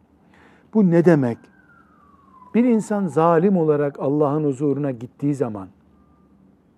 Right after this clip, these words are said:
ona bir peygamber de şefaatçi olamaz demek. مَا لِلظَّالِم۪ينَ مِنْ حَم۪يمٍ وَلَا شَف۪يعٍ يُطَاعٍ.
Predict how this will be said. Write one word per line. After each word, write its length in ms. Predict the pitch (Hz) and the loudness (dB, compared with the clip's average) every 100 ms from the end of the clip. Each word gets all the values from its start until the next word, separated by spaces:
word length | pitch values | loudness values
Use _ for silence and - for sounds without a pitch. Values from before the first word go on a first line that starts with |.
| _ _ _ _ _ _ _ _ _ _ _ _ _ _ _ _ _ - | _ _ _ _ _ _ _ _ _ _ _ _ _ _ _ _ _ -8
ona 280 | 143 190 131 | -4 -4 -6
bir 80 | |
peygamber 760 | 120 127 123 131 127 123 135 110 | -6 -6 -6 -8 -8 -6 -8 -8
de 180 | 110 95 _ _ | -10 -10 _ _
şefaatçi 680 | - 120 104 117 107 - - | -14 -14 -12 -12 -14 -16 -16
olamaz 460 | 101 98 - - _ | -14 -16 -18 -20 _
demek. 180 | - _ _ _ _ _ _ _ _ _ _ _ _ - | -20 _ _ _ _ _ _ _ _ _ _ _ _ -10
مَا 220 | 123 120 | -8 -8
لِلظَّالِم۪ينَ 760 | 113 113 120 117 135 131 117 120 | -10 -8 -8 -8 -8 -8 -10 -12
مِنْ 40 | |
حَم۪يمٍ 600 | 110 143 143 151 170 214 208 _ _ _ _ _ _ _ - | -10 -4 0 2 2 0 -4 _ _ _ _ _ _ _ -4
وَلَا 280 | 127 135 131 | 2 4 2
شَف۪يعٍ 640 | - 120 160 151 180 220 - _ _ _ _ _ _ | 0 -6 -2 0 2 0 -4 _ _ _ _ _ _
يُطَاعٍ. 960 | 123 104 120 123 120 120 120 120 120 | -10 -8 -2 -2 -2 -4 -6 -6 -8